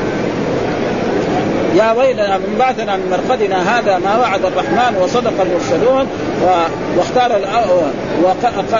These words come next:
نقل ابن جرير واختار الأول وهو أصح ذلك، فقوله تبارك وتعالى:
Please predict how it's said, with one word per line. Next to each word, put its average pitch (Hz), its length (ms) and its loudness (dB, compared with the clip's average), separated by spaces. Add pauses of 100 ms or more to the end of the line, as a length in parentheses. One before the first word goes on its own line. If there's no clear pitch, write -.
(180)
نقل 233 200 2
ابن 190 280 0
جرير 196 300 2
واختار 240 400 2
الأول 170 400 0
وهو 214 320 2
أصح 190 180 0 (360)
ذلك، 143 260 0
فقوله 214 460 2
تبارك 202 400 0
وتعالى: 196 560 2